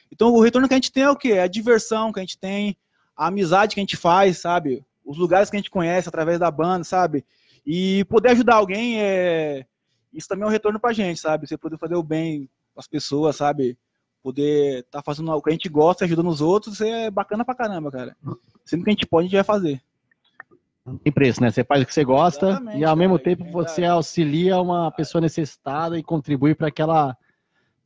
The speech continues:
Speaker 2: é, é, é, diminua o sofrimento ou atenue, né? É, foda,
Speaker 1: Com
Speaker 2: foda pra
Speaker 1: certeza.
Speaker 2: caralho.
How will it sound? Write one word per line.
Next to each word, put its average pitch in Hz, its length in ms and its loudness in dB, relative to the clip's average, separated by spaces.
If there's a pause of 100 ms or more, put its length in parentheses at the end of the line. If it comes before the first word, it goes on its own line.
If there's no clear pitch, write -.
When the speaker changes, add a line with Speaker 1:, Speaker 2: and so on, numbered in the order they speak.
(240)
Speaker 2:
é, 117 80 -8
é, 117 500 -8 (180)
é, 107 40 -8
diminua 190 480 6
o 170 60 4
sofrimento 143 720 -2
ou 123 380 -4
atenue, 131 760 -2
né? 113 320 -10 (320)
É, 110 220 -16 (320)
foda, 90 240 -18
Speaker 1:
Com - 100 -20
Speaker 2:
foda - 220 -14
pra - 100 -12
Speaker 1:
certeza. - 20 -10
Speaker 2:
caralho. - 320 -14